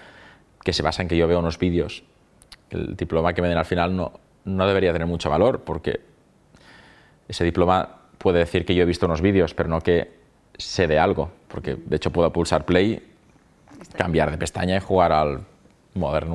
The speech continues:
Warfare, un juego. Entonces, aquí hay un extremo,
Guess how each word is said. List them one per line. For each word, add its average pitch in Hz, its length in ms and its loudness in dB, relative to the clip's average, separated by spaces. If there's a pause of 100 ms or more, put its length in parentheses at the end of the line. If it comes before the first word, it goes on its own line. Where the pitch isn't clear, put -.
(100)
Warfare, 82 400 0
un 73 240 -10
juego. 76 320 0 (960)
Entonces, 101 580 0 (260)
aquí 110 260 2
hay 113 140 4
un 101 80 4
extremo, 123 480 0